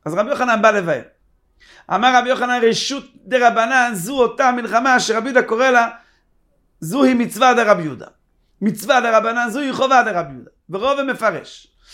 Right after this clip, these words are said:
אומר רובא, מלחמות יהושע לכבש דברי הכל חובה. מלחמות בית דוד, שזה רק לרווחה, כמו לכבוש את, אה, ארם צובא, שיעלו לו מנחה ומיסים.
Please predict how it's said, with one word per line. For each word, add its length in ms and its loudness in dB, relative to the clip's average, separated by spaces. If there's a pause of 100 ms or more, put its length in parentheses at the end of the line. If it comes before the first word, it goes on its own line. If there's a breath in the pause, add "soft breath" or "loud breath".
(220 loud breath)
אומר 280 2
רובא, 160 0
מלחמות 560 0
יהושע 380 -2
לכבש 380 0
דברי 240 -2
הכל 320 0
חובה. 320 -4 (1000 soft breath)
מלחמות 500 2
בית 160 -2
דוד, 340 -4
שזה 240 -6 (100)
רק 140 -4
לרווחה, 520 0
כמו 360 -4
לכבוש 440 -2
את, 260 -6 (1080)
אה, 440 6
ארם 260 2
צובא, 460 -2 (1600)
שיעלו 480 2
לו 140 4
מנחה 460 0
ומיסים. 540 -6